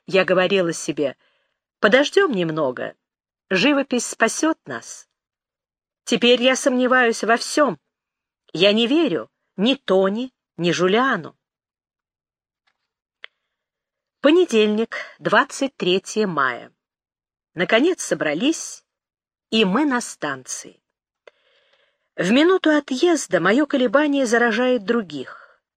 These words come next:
Я начинаю плакать, за мною мама, Дина и тетя. Отец спрашивает, что делать. Я отвечаю слезами. Раздается звонок, мы бежим в вагон. Для меня не взяли билета.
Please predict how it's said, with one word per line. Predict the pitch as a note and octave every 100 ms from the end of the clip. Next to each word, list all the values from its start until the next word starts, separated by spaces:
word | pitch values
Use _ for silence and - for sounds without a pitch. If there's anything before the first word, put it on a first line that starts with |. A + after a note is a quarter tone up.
| _ _
Я | - C4+
начинаю | A#3 - C#3 C#3+ C3+
плакать, | - E3+ C#4 - A3+
за | - D3
мною | D3+ D#3+ D#3
мама, | D3 D#3+ C4+ D4+ B3+ G3+
Дина | D3 D#3 C4 D4 F3+ C#3+
и |
тетя. | - C4+ D#4+ D4 C4+ C4 _ - _ _ _ -
Отец | A3+ A#3 F#4 F#4 -
спрашивает, | - C4 - B3 B3 A#3
что | - - C4+
делать. | D#4 D#3 E3+ C#3+ C3 _ - - _ _ _ _
Я | - C#4+
отвечаю | D#4+ F3 E3 E3+ D#3+ C#3+
слезами. | - D#3 D3 G#3 D#4 D4+ D4+ _ _ - _ _ _
Раздается | G3 B3+ G3+ C4 D4 E3+ - F#3
звонок, | E3 F3+ F#3+ D#4 F#4+ -
мы | B3+
бежим | F4 D4+ A3 C#4
в | A#3+
вагон. | A3+ A3 D#3 C3+ A2 _ _ _
Для | D3+ F3 C4
меня | C4+ C4 D#4+ F4+ - _ _ -
не | F#3+ C4
взяли | G#3 E3+ C4+ D4+ C#4+
билета. | B3+ A#3 E3 C3 -